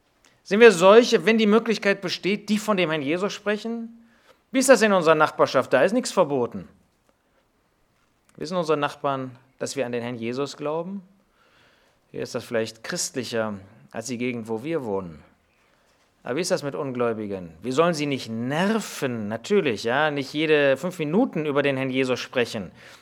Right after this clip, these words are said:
Wir müssen auch nüchtern, auch da vernünftig bleiben, besonnen bleiben.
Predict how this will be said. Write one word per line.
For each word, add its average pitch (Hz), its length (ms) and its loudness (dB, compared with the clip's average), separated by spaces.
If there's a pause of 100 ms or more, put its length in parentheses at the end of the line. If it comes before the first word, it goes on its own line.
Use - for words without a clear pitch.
Wir 131 60 -10
müssen 143 120 -6
auch 165 140 0
nüchtern, 185 560 6
auch 139 360 2
da 175 400 6 (300)
vernünftig 180 760 2
bleiben, 135 360 2
besonnen 185 400 0
bleiben. 117 520 -4